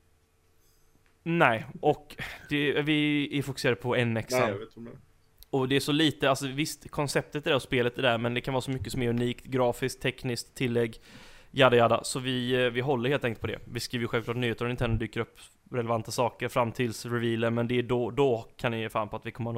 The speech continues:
Speaker 1: ordentlig podcast. Så att, eh, ja, vi kommer säkert lägga upp någon nyhet eller så med Zelda och så. Men, men vi känner att, eh, för, vi behöver vara en hyfsat ordentlig konferens eller en Nintendo Direct för att det ska få, få lite mer kärlek där.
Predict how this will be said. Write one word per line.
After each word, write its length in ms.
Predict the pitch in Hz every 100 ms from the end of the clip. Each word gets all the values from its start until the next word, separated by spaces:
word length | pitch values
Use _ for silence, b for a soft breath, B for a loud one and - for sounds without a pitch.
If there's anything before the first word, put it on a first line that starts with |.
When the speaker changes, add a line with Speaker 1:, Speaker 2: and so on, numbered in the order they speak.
| 110
Speaker 1:
ordentlig 240 | 107 117
podcast. 500 | 131 - 113 - - - B B B B B B
Så 200 | - 131
att, 260 | 123 -
eh, 760 | 135 131 127 127 123 120 117 113 b b _ _ _
ja, 260 | - 120 135 - _ _ _
vi 120 | 139
kommer 160 | 127 131
säkert 160 | 127
lägga 140 | 117 113
upp 60 |
någon 140 | 113 110
nyhet 340 | 107 104 107
eller 100 | 107
så 140 | - -
med 240 | - -
Zelda 260 | - - -
och 100 | -
så. 140 | -
Men, 160 | - 104
men 320 | 131 131 123 120
vi 100 | 120
känner 240 | 131 120
att, 220 | 110 -
eh, 200 | 123 113 113 _ B B B B B B
för, 140 | - -
vi 180 | 147
behöver 320 | 147 151 147 143
vara 160 | 143
en 200 | 131 127
hyfsat 400 | 120 135 - 120
ordentlig 400 | 117 113 107 113
konferens 540 | - 110 - 120 110 113
eller 140 | 110
en 140 | 107
Nintendo 320 | 107 104 110 107
Direct 300 | 110 110 -
för 60 |
att 60 | 101
det 40 |
ska 120 | -
få, 320 | 113 110 107 110 _ _
få 180 | - 117
lite 200 | 110 117
mer 100 | 113
kärlek 400 | - 110 110 -
där. 160 | 101